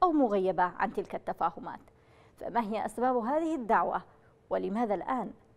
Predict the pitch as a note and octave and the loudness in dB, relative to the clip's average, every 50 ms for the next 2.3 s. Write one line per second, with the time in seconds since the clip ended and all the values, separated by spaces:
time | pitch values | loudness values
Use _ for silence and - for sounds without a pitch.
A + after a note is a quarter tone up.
0 | _ _ _ - - - B3+ A3 - - - A3+ A#3 A#3 A#3+ C4+ D4 D4 C#4 C4 | _ _ _ -8 -6 -4 -4 -4 -4 -2 0 2 2 4 4 2 2 2 0 0
1 | F#3 - - D#3 - G3+ B3 B3+ A#3 D4 D4 C#4 - D#4+ C#4+ C#4 - D#4+ D4 - | -2 -2 -4 -4 0 0 2 4 4 2 2 2 0 -2 -2 -2 -4 -6 -6 -6
2 | - C#4+ C4+ C#4+ C#4+ C#4+ | -4 -2 0 0 0 0